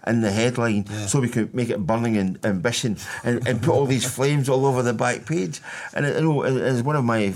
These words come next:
Speaker 1: former editors once said, ha-, having picked up the paper and found, found the pages on fire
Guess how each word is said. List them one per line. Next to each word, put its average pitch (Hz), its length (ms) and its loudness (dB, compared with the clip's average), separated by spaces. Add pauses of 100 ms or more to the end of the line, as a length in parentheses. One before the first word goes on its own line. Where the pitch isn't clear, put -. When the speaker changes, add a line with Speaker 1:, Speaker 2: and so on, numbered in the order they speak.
(140)
Speaker 1:
former 110 400 0
editors 110 460 -2
once 104 280 -2
said, 107 320 0
ha-, 107 220 -2
having 107 300 -4
picked - 260 -4
up 123 120 -4
the - 60 -14
paper 104 460 -2 (300)
and 98 120 0
found, 123 400 -2 (140)
found 143 300 -2
the 110 60 0
pages 107 420 -2
on 95 100 -2
fire 104 540 0